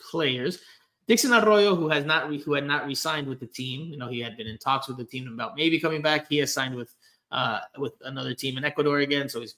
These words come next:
he's back off to his home country. But there haven't been that many exits. Kamal Miller, the most notable so far. But I, like you said, and like Tata has insinuated, there will very likely be more exits to come.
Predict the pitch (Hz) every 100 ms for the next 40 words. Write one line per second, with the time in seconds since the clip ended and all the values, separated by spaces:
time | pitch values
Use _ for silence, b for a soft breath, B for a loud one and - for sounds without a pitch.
0 | _ 117 - 123 127 117 - 120 113 b
1 | b b 160 147 135 170 156 160 151 107
2 | - - - 220 220 - - - - _
3 | - 240 240 208 202 185 180 170 156 -
4 | 127 - 90 - 131 139 139 139 135 131
5 | 127 123 - 117 95 95 - _ _ _
6 | - - _ - 131 120 87 - - _
7 | _ - - _ _ _ _ 147 156 165
8 | 165 _ 143 143 147 135 127 123 - 135
9 | 127 135 131 127 117 - - - _ _
10 | _ - 127 175 160 156 151 147 143 135
11 | 131 127 120 135 120 113 - _ _ 139
12 | 127 120 110 107 104 101 104 101 101 _
13 | - - 110 - 90 - 110 -